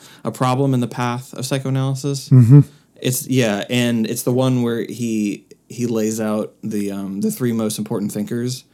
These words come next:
Speaker 1: in, in Western civilization, the history of Western civilization, and he includes himself, of course.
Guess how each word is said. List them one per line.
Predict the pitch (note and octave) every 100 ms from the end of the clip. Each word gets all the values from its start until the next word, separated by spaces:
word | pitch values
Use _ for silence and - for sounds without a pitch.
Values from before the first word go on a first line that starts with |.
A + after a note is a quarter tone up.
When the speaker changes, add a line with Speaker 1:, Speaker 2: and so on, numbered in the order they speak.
| _ _ _ -
Speaker 1:
in, | A2 G#2 F#2+ -
in | G#2+ G2 G2 -
Western | A2 G#2+ -
civilization, | G#2+ G#2+ G#2 G#2 G#2 A#2 A2 A2+
the | G#2+ G2+
history | G#2+ -
of | G2+
Western | G2 G#2 G#2
civilization, | G#2 G#2+ - G2 A#2+ G#2
and | G#2 A#2+
he | C3
includes | A#2 A#2 G2
himself, | F2+ G2+ A#2+
of | B2
course. | C3 C3